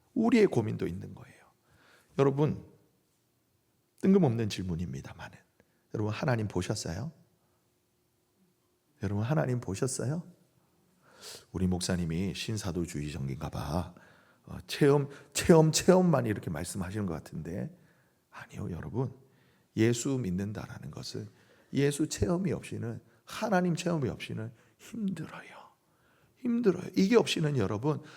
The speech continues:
우리가 버티기가 너무나 어려워요.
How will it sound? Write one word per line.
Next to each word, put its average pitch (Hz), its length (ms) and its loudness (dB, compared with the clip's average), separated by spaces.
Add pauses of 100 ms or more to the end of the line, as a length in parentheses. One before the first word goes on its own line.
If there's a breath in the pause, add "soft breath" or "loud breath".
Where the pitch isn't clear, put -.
(160 loud breath)
우리가 175 380 4
버티기가 196 840 4
너무나 254 420 4
어려워요. - 580 -8